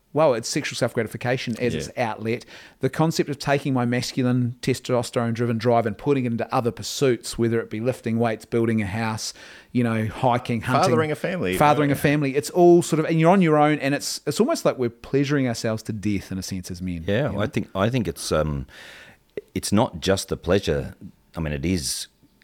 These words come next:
Speaker 3: clearly the pleasure that's part of the problem 'cause it's a, it's a drug. Like, you
Speaker 1: Mm.
Speaker 2: Yeah.
Speaker 3: dopamine hit to the brain and you get addicted to that and, and
Speaker 1: Mm.
Speaker 3: you, you need it, um, like any other drug, and you need withdrawal from it. But,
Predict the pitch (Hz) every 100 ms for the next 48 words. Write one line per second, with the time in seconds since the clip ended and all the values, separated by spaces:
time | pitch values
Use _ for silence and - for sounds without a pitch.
0 | - 78 71 64 65 73 67 62 - -
1 | 82 67 64 90 76 67 76 69 - -
2 | 76 69 64 87 69 62 58 76 - 101
3 | 98 95 87 92 78 76 65 82 - 67
4 | 64 82 78 71 71 78 71 65 139 -
5 | - - 57 53 69 67 - 69 107 -
6 | 71 - 73 69 104 76 - - - -
7 | - - - 76 71 67 64 73 73 76
8 | 76 73 65 85 76 67 67 69 71 65
9 | 71 - 85 95 - 65 - - 90 -
10 | -